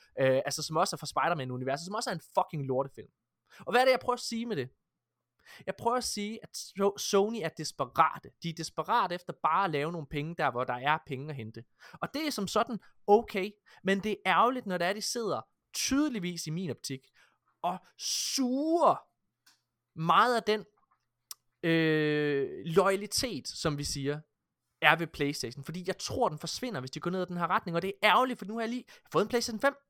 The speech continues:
Det er en fucking god konsol. Der er ikke noget der. Og hvis PlayStation gjorde det samme, som Xbox gør lige nu, så er der ikke nogen tvivl om, så var jeg derovre ved PlayStation.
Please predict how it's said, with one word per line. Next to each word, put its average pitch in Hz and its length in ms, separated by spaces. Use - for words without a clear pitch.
Det 269 60
er 262 40
en 233 120
fucking 247 340
god 285 220
konsol. 285 360
Der 233 60
er 220 40
ikke 254 140
noget 269 160
der. 285 200
Og 233 100
hvis 233 260
PlayStation 240 540
gjorde 247 300
det 262 80
samme, 196 320
som 220 140
Xbox - 320
gør 180 140
lige 160 180
nu, 147 160
så - 120
er - 40
der 240 60
ikke 254 120
nogen 254 120
tvivl 294 300
om, 185 80
så 233 100
var 233 100
jeg 240 140
derovre 240 240
ved 254 60
PlayStation. 175 800